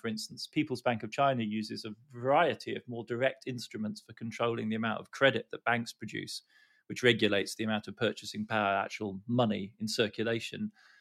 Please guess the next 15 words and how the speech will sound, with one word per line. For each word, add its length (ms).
And 340
in 420
the 120
mid-, 280
middle 220
of 80
the 80
twentieth 400
century, 360
Western 600
central 360
banks 380
were 160
much 340
more 320